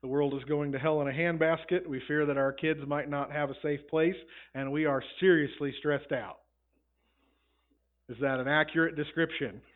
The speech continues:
<laughs> of our world? Yes. I want to talk about anxiety and stress, and believe it or not, I want to tie it to these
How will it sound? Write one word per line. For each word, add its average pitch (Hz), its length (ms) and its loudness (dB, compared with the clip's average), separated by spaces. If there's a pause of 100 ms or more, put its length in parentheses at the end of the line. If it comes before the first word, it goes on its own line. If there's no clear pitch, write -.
(120)
<laughs> - 680 -8
of 151 120 4
our 165 160 6
world? 151 440 2 (800)
Yes. 113 180 -8 (800)
I 156 100 2
want 165 220 2
to 160 80 -4
talk 175 240 2
about 165 280 2
anxiety 156 600 2
and 147 200 -4 (120)
stress, 143 320 2 (180)
and 151 220 -6
believe 156 340 0
it 180 80 2
or 175 80 0
not, 170 260 2
I 135 60 0
want 143 220 0
to 135 60 0
tie 147 240 0
it - 120 -6
to 139 60 -8
these 135 180 -4